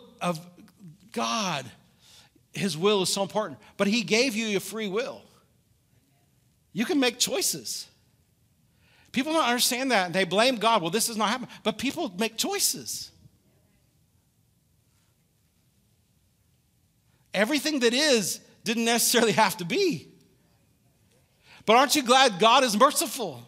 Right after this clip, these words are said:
and kind and good, and he's given us a gift of repentance? And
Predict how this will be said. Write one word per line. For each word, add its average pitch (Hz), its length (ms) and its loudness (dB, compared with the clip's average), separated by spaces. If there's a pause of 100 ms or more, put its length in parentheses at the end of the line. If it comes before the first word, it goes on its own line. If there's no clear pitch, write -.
(640)
and 254 220 4
kind 254 600 4 (480)
and 233 260 4
good, 233 580 4 (240)
and 208 80 0
he's 214 140 0
given 285 280 4
us 254 140 2
a 247 40 0
gift 233 260 0
of 226 100 -2
repentance? 311 800 0 (800)
And 339 460 6